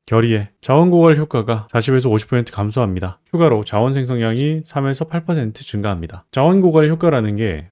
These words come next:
악몽 던전에서 원거리 몬스터가 자원을 소모시키는 옵션이 있는데요. 그 옵션에 적용되는 효과라고 해요. 그런데 그런 맵을 안 돌면 그만이기 때문에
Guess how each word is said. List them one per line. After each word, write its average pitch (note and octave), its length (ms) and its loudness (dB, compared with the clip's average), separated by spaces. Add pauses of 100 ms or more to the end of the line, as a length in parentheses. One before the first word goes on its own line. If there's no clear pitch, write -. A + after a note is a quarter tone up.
악몽 E3+ 340 4
던전에서 E3 840 2
원거리 C#3+ 320 4
몬스터가 D3+ 420 2
자원을 B2+ 380 0
소모시키는 F#3+ 560 -2
옵션이 G#2+ 260 -2
있는데요. F2+ 440 -6
그 C3+ 180 2
옵션에 D#3 500 0
적용되는 A#2 680 -2
효과라고 A2+ 460 -2
해요. G#2 280 -6 (500)
그런데 D3+ 300 2
그런 D3+ 280 4
맵을 D#3 220 2
안 G2 120 2
돌면 D#3+ 260 4
그만이기 G#2 400 -2
때문에 G2 420 -10